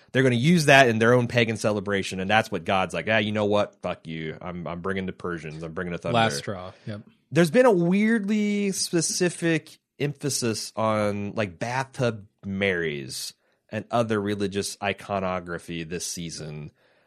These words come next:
Speaker 1: I wonder if there's going to be some kind of, if, if John has been, like, desecrating something, or there, there's, th-, there's gonna add that. That's another thing I'm looking. I'm looking for severed hands,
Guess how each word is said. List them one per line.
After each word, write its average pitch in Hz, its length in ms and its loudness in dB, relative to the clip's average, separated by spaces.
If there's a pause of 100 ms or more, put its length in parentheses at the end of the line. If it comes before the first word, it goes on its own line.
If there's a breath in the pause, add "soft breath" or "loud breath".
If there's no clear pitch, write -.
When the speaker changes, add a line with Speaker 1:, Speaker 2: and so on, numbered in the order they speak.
(140)
Speaker 1:
I 131 120 2
wonder 190 360 4
if 156 140 2
there's 151 180 4
going 131 160 2
to 113 60 -2
be 113 260 0
some 104 320 -4
kind 98 380 -2
of, 92 440 -4 (880)
if, 131 360 -2
if 113 220 -4
John 147 360 6
has 123 120 2
been, 123 160 2
like, 98 280 0
desecrating 92 760 0
something, 82 680 -6
or 82 160 -4
there, 98 180 -4
there's, 95 400 -4 (320)
th-, 110 140 -4
there's 113 200 -2
gonna 120 200 0
add 123 240 4
that. 107 240 2
That's 123 320 -2
another 135 240 2
thing 123 140 0
I'm 101 140 -2
looking. 101 240 -4
I'm 95 100 -4
looking 151 200 0
for 147 60 -2
severed 160 340 4
hands, 135 580 4